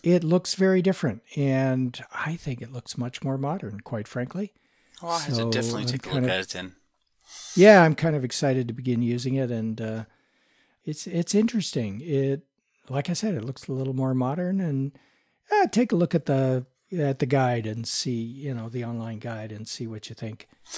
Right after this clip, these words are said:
Speaker 2: I will.
Speaker 1: I'm gonna have to put that in the show notes.
Speaker 2: W-, since this is a listener feedback and we have skipped a few, we've got quite a bit of feedback, so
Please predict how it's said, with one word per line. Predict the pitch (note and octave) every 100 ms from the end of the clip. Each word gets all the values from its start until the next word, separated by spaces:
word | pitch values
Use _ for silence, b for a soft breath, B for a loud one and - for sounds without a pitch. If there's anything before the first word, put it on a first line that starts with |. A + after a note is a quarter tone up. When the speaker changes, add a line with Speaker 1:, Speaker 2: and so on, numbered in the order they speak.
| B B
Speaker 2:
I |
will. | F#3 G3 C3 - b b b b b b
Speaker 1:
I'm | E3 E3
gonna | F3+
have | D#3 D#3+
to | -
put | D#3 C#3+
that | C#3+ E3 E3 D#3+
in | D#3+ D3+ C#3+
the | C#3+ C#3+ C#3+ C#3+ C#3+
show | C3+ F#3 G#3
notes. | B2 - - - _ _ _ _ _ _ _ _ _
Speaker 2:
W-, | - D3 C3+ D3
since | - - -
this | E3 -
is | C3+ A#2
a | A#2
listener | C3+ - B2 A#2
feedback | D#3 C#3+ B2+ B2+ -
and | A2 A2+
we | A#2 A#2+ - -
have | A2+ A2 A2+ A2
skipped | - - F3+ -
a | C3
few, | - C3 D3
we've | C#3+ E3 -
got | G3+ -
quite | - D#3+
a | D3+
bit | C#3+
of | C#3+
feedback, | E3 D3 B2 A2 -
so | - A#2+ B2 A#2+